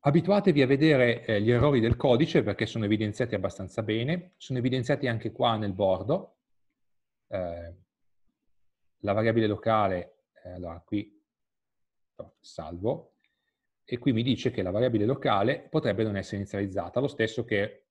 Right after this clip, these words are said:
messaggio che ottengo qua sotto. Ed è lo stesso messaggio che ottengo andando qui sotto nei problemi. Ho un errore e mi dice la variabile locale i potrebbe non essere inizializzata.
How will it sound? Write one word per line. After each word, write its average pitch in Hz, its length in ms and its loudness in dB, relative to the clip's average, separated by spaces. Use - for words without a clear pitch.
messaggio 110 520 -4
che - 100 -6
ottengo 92 360 -8
qua 98 120 -8
sotto. - 520 -8
Ed 120 140 0
è 151 60 6
lo 139 80 4
stesso 165 300 -2
messaggio 156 480 -2
che 143 80 -2
ottengo 135 380 0
andando 113 320 -2
qui 165 120 -4
sotto 143 600 -4
nei 120 400 -4
problemi. 123 640 0
Ho 95 100 -4
un 113 140 -2
errore 170 680 4
e 117 260 -4
mi 156 140 0
dice 113 200 -4
la 110 80 2
variabile 127 300 0
locale 127 320 0
i 131 100 0
potrebbe 123 380 -2
non 113 140 -2
essere 104 220 -8
inizializzata. 95 800 -8